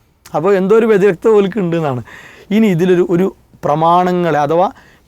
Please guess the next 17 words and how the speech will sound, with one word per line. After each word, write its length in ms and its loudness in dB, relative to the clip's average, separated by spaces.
ഇസ്ലാം 340 0
വിശ്വാസവും 720 0
അവിശ്വാസവും 680 -2
വേർതിരിക്കാൻ 640 -4
പഠിപ്പിച്ച 460 -6
മുഖ്യ 380 -4
കാര്യത്തെ 480 -2
ഇവർ 140 -2
വെല്ലുവിളിക്കുന്നതെന്ന് 720 -4
വായിച്ച് 220 -6
കേൾപ്പിച്ചുതരാം. 460 -4
ഇതിൻ്റെ 260 -2
നൂറ്റി 220 -6
ഇരുപത്താമത്തെ 460 -2
പേജ്. 180 -8
മാരണം, 420 2
കൂടോത്രം 540 -2